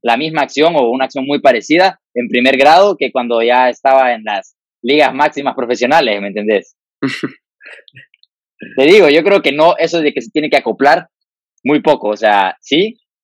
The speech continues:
Speaker 1: tiene que acostumbrarse a lo que pide Pep y, y alguna otra exigencia del equipo, pero, y no te estoy diciendo que lo está haciendo mal, si al final y-, está sumando registros, pero solo le, le quiero pedir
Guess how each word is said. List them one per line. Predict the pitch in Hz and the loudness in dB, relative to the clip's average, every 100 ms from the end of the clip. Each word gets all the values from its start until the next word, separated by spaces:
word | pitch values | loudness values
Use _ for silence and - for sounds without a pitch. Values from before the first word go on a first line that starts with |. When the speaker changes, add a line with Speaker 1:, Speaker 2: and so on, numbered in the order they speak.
| _ | _
Speaker 1:
tiene | - 139 | -4 -4
que | 139 | -2
acostumbrarse | 120 113 107 120 147 | -2 -4 -2 0 0
a | |
lo | 123 | -2
que | 120 | -4
pide | - 127 120 | -2 -2 0
Pep | 147 165 _ _ _ | 0 -2 _ _ _
y, | - 110 113 113 | -4 -2 -2 0
y | |
alguna | 107 104 113 127 127 | 0 0 0 2 2
otra | 123 135 | 2 0
exigencia | 123 - 101 143 156 160 | -2 -4 -6 -6 -2 0
del | 139 104 | 0 -2
equipo, | 151 180 | -2 -2
pero, | 165 135 120 107 - _ _ _ _ _ _ _ _ - - - | 0 0 2 0 -4 _ _ _ _ _ _ _ _ -20 -20 -4
y | 170 | -2
no | 170 | -2
te | 208 | -2
estoy | 202 | -2
diciendo | 196 220 | -2 -2
que | 160 | -2
lo | |
está | 139 | -2
haciendo | 160 151 | -4 -4
mal, | 151 214 | -4 -4
si | 110 120 | -4 -6
al | 110 | -6
final | 110 143 151 | -2 -4 -4
y-, | 143 | -10
está | 117 143 | -6 -6
sumando | 131 143 147 | -4 -4 0
registros, | 131 117 156 - - | 0 0 -4 -6 -2
pero | 117 143 190 _ _ _ _ _ _ _ _ | 2 2 0 _ _ _ _ _ _ _ _
solo | - 123 143 | -2 2 2
le, | 127 117 | 2 0
le | 113 107 | -4 -6
quiero | - 123 123 | -2 0 0
pedir | 117 107 160 175 | -2 -2 -2 -4